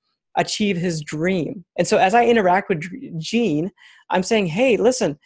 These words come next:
come take photos. I'll help you devise a plan to where we do it systematically here at the church. But then you take that and you, you create that plan for your photography business." And so we talk business as well as, like, "Hey, how can you help the church?"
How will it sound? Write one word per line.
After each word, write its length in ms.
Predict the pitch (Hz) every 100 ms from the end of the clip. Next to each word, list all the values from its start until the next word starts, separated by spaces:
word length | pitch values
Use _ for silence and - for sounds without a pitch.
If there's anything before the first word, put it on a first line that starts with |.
| _ _ -
come 160 | 269
take 240 | 269 294 -
photos. 420 | 190 160 190 208 -
I'll 200 | 202 214
help 260 | 226 226
you 280 | 208 214 190
devise 520 | 160 175 165 170 196
a 220 | 202 165 -
plan 480 | - 240 165 156 196 _ _ _ -
to 100 | -
where 160 | 202 180
we 140 | 208
do 120 | 214
it 100 | 214
systematically 760 | 214 202 - 180 170 180 180 180
here 180 | 185 175
at 100 | 170
the 60 |
church. 400 | 170 208 277 - _ _ _ -
But 80 | 208
then 160 | 233
you 160 | 202 269
take 320 | - 247 254
that 260 | 277 285 -
and 180 | 202 175
you, 240 | 220 175 -
you 220 | 214 180
create 480 | 226 - 202 190 196
that 200 | 196 -
plan 280 | - 185 170
for 160 | - 165
your 480 | 156 160 156 151 - _ _ _
photography 640 | 185 - 160 165 165 175
business." 720 | 143 170 170 165 - - - _ _ _
And 100 | -
so 120 | 175 233
we 120 | 220
talk 320 | 233 240 269 - 170
business 460 | 208 254 202 175 -
as 180 | 170 165
well 240 | 185 180
as, 140 | 165
like, 240 | 165 151 147
"Hey, 140 | 190
how 120 | 180 185
can 160 | 185
you 60 | 170
help 180 | 170 -
the 80 |
church?" 420 | - 214 - -